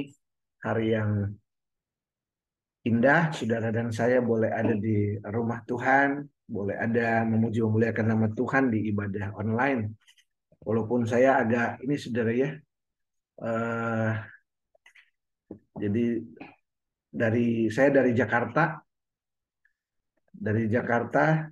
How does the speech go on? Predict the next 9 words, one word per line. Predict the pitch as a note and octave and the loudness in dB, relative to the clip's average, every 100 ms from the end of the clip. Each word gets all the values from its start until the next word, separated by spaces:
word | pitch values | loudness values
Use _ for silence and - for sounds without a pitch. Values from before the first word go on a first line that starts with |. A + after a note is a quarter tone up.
| _ | _
tadi | - A#2+ C3 B2+ B2+ | -6 -2 0 -2 -6
sampai | D3 C3+ B2+ C#3+ - | 0 0 2 -2 0
tadi | C3+ C#3+ B2+ | -2 0 0
jam | C3 B2+ B2 | 2 0 -2
lima. | C3+ D#3+ D3+ D3+ | -2 0 0 -2
<laughs> | E3 - - _ _ - - - - - - - - | -4 -6 -16 _ _ -12 -10 -10 -14 -16 -18 -20 -10
Ya, | G2+ - | -8 -6
saya | B2 A#2+ | -6 -6
sudah, | G#2+ A#2+ | -4 -6